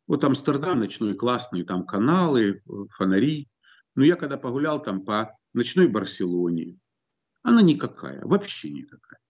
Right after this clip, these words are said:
А вот ночной Харьков — это самый красивый город мира. Самый красивый город мира. Я всем рассказывал, что хотите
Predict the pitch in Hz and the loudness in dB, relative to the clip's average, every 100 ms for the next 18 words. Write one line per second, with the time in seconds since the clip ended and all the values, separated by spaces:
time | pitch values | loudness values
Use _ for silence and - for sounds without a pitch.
0 | _ _ _ _ _ _ _ _ _ _ | _ _ _ _ _ _ _ _ _ _
1 | _ _ _ _ - 117 160 156 180 165 | _ _ _ _ -2 2 2 2 2 2
2 | - 240 - - - _ _ _ _ - | 0 -4 -4 -8 -12 _ _ _ _ -10
3 | 117 120 214 160 - - 151 127 104 104 | -4 0 2 0 -2 -4 -2 0 0 0
4 | 92 87 80 - _ _ _ _ _ _ | -2 -4 -6 -14 _ _ _ _ _ _
5 | _ _ _ _ _ _ - - 156 156 | _ _ _ _ _ _ -14 0 2 2
6 | - 92 - 123 110 101 98 90 80 - | 0 -6 -6 -2 0 0 -2 -4 -8 -8
7 | - _ _ _ _ - 98 127 110 98 | -16 _ _ _ _ -6 0 2 2 2
8 | 180 175 110 90 95 92 - _ _ - | 2 2 0 -4 -8 -10 -10 _ _ -20
9 | _ - - _ - 123 110 170 - 92 | _ -20 -20 _ -8 -8 -6 -8 -8 -12